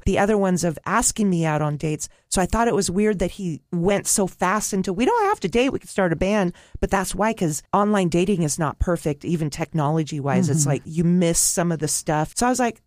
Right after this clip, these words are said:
Speaker 1: "Okay, let's meet."
Speaker 2: Let's make a band. <laughs>
Speaker 1: But it took the pressure out of it, too, because I think there's so much pressure in, in dating at any age. Number one,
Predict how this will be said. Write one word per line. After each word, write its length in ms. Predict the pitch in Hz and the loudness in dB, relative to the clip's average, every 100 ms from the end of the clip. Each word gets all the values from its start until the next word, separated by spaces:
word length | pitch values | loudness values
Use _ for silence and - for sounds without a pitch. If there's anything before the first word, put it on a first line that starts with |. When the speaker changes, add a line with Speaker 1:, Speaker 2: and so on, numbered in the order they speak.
| 226 | -2
Speaker 1:
"Okay, 460 | 349 349 320 359 - _ _ - | 0 2 2 2 -2 _ _ -2
let's 240 | 339 - | 0 2
meet." 340 | 339 403 302 - | 2 4 0 0
Speaker 2:
Let's 200 | 277 - 226 | 0 2 2
make 180 | 233 | 2
a 60 | 277 | 2
band. 440 | 294 440 381 214 - | 2 2 2 2 0
<laughs> 240 | 415 - | -2 0
Speaker 1:
But 120 | 269 | -2
it 120 | 247 - | -2 -2
took 160 | 285 | -4
the 80 | - | -4
pressure 380 | - 202 - 226 | -4 -4 -2 -2
out 160 | 226 | 0
of 120 | 196 165 | 0 -2
it, 140 | - | -6
too, 260 | - 202 190 | -6 -4 -4
because 300 | 196 190 175 | -4 -4 -4
I 100 | 165 | -4
think 340 | - 202 190 | -2 -4 -2
there's 200 | - 180 | 0 0
so 220 | - 226 233 | 2 0 -2
much 240 | 247 - | -4 -8
pressure 560 | - 190 170 - 147 - | -12 -8 -8 -10 -16 -12
in, 260 | 165 160 147 | -6 -6 -6
in 220 | 165 151 147 | -4 -4 -4
dating 520 | 160 156 156 151 - _ | -4 -4 -4 -8 -14 _
at 140 | 165 - | -4 -2
any 320 | 180 202 208 | 0 0 0
age. 280 | - 123 95 | -4 -10 -8
Number 260 | 160 175 160 | -2 -2 -2
one, 600 | 151 165 160 147 139 | -2 -2 0 -2 -6